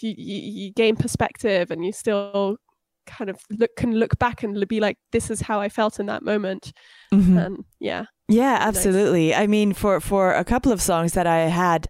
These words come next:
Speaker 2: out already, the, the meaning changes. I mean, it doesn't change 'cause you, you still, um, yeah, it's, I think it's the depth of it that you realize yourself is like, "Wow, this, this actually had more sides to it than I realized at the time as well."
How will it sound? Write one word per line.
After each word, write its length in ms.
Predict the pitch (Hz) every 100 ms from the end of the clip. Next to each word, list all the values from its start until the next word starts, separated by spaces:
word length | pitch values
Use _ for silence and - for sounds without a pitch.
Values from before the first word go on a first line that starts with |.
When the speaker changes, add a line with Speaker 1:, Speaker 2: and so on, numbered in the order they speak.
| -
Speaker 2:
out 360 | 185 175 - -
already, 600 | 165 156 208 185 147 139 - - - -
the, 180 | 175 190 -
the 140 | 185
meaning 640 | 180 190 220 247 247 247 233 _ _ _ _ _ _ _ _ _ _
changes. 640 | - 214 240 240 175 147 147
I 80 |
mean, 140 | 202 214
it 80 | 226
doesn't 260 | 294 277
change 380 | - 214 180 160
'cause 180 | 196 175
you, 60 | 185
you 180 | 180 180
still, 360 | - 214 202 - - - _ _ _ _ _ _
um, 480 | 160 160 156 156 151
yeah, 100 | 185 -
it's, 240 | 208 -
I 160 | - 226
think 240 | 269 262
it's 200 | 254 - - - -
the 80 | 190
depth 460 | - 190 202 -
of 140 | 254 233
it 280 | 294 - - - -
that 160 | 220
you 140 | 214 214
realize 440 | 226 254 233 214
yourself 460 | 208 175 226 214 190
is 100 | 190
like, 160 | 185
"Wow, 380 | 185 202 208 165
this, 320 | 160 196 -
this 360 | - 208 196 -
actually 360 | - 190 - 196
had 200 | 175 165
more 300 | 175 175 170
sides 340 | - 165 160
to 120 | - 156
it 140 | 151
than 120 | 160
I 140 | 143 165
realized 400 | 165 156 151 151
at 80 |
the 80 | 147
time 260 | 147 160 151
as 140 | 143
well." 280 | 151 143 139